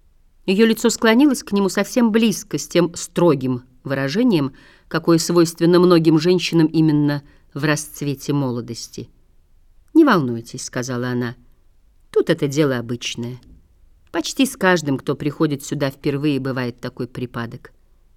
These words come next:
Вы ведь здесь в первый раз?" "Да, тогда это вполне естественно. Солнце страшно нагревает стропила крыши, а от перегретого дерева воздух становится тяжёлым, душным. Вот почему, несмотря на все преимущества,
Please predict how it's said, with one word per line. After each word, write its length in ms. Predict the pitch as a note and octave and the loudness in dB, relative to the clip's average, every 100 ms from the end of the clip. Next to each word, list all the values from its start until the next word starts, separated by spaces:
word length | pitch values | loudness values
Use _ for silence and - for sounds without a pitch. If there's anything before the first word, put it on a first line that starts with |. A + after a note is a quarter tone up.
| _ _ _ _ - | _ _ _ _ -4
Вы 160 | D#3+ F3 | 2 4
ведь 160 | E3 | 4
здесь 320 | C#3 D#3+ D#3 | 2 0 0
в 40 | - | -2
первый 340 | F#3+ F3 C#3+ | -2 0 -2
раз?" 380 | A#2+ A#2+ - - _ - - - _ _ _ _ G3+ | -6 -8 -14 -18 _ -20 -20 -20 _ _ _ _ -2
"Да, 340 | G3+ F#4+ A#4 - | 2 2 2 -4
тогда 340 | D3 D3+ G#3 | -6 -4 -4
это 200 | D3+ B2 | -6 -10
вполне 440 | - B2+ B2+ C#3+ | -6 -4 -2 -2
естественно. 800 | B2 - A#2+ A#2 - B2 A#2 A#2+ - _ _ _ _ _ _ _ - | -4 -6 -8 -8 -10 -10 -8 -10 -14 _ _ _ _ _ _ _ -14
Солнце 440 | - F#4+ D4+ F#3 | -4 0 2 0
страшно 420 | E3 F#3+ F#3+ F#3 | 0 2 2 4
нагревает 560 | E3+ D3+ D#3 D#3+ D#3+ D3+ | 2 4 2 2 2 0
стропила 500 | - D3 C#3+ D#3 C#3+ | -4 -4 0 0 0
крыши, 500 | C#3 E3 F3 - B2+ - - _ - | 0 0 0 -2 -6 -10 -20 _ 0
а 180 | D#3 D#3+ | 2 2
от 140 | D#3 | 0
перегретого 640 | - D#3+ D3+ F3 E3+ D#3 D#3 | 0 0 2 2 2 0 2
дерева 460 | D3 G#3+ F3+ C#3+ | 4 6 6 2
воздух 360 | C#3 D#3+ C#3+ C#3+ | 2 0 0 -6
становится 540 | - D3 C#3+ C#3+ D3 | -2 0 0 -4 -10
тяжёлым, 680 | - C#3+ C3 F3+ F#3+ C#3+ B2+ | -8 -6 0 0 2 0 0
душным. 480 | D3+ F#3 - B2+ A#2+ _ _ _ _ _ _ | 0 -2 -4 -6 -6 _ _ _ _ _ _
Вот 240 | D#3 E3+ E3+ | 0 0 0
почему, 320 | D#3+ D#3 D#3+ | -2 2 2
несмотря 480 | D3+ D#3+ D3+ D3+ C#3+ | 2 0 -2 0 0
на 120 | C#3+ | -2
все 200 | - D3+ | -2 -4
преимущества, 880 | D3 C#3+ C#3+ B3+ - D#3+ - C3 | -2 -2 0 0 0 -6 -8 -8